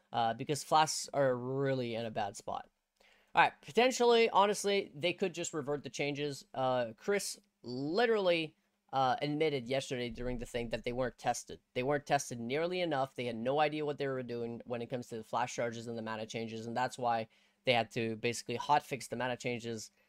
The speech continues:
uh, and why they're going to be relooking at the flash changes because they weren't even tested. They basically pushed, uh, a client that wasn't even properly tested, uh, and then they were surprised that everybody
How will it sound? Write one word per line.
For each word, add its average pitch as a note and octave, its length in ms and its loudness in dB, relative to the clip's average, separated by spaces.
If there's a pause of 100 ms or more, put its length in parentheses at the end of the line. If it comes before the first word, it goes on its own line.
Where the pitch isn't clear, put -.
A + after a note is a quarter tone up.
(140)
uh, A#2 280 6
and B2 220 0
why A#2 180 2
they're A#2 160 -6
going A#2 280 -6
to A2+ 120 -14
be A#2 260 -6
relooking B2 640 -4
at A2 140 -6
the A2+ 80 -16
flash B2+ 300 2
changes A2+ 320 -6
because A2+ 180 -14
they C3 120 -2
weren't F3+ 200 2
even C#3 200 -4
tested. C3 440 -2 (300)
They E3 120 6
basically A3 520 2
pushed, - 560 -2 (160)
uh, B2 320 2
a F2+ 140 -10 (100)
client D#3 380 0
that A#2+ 120 -2
wasn't C#3+ 300 0
even D3 260 -2
properly C3 460 0
tested, D3+ 500 2 (380)
uh, C3+ 260 4
and C#3 180 0
then C#3+ 160 0
they C#3+ 100 0
were B2 420 -4 (400)
surprised C#3+ 680 4
that B2 220 2
everybody B2 420 0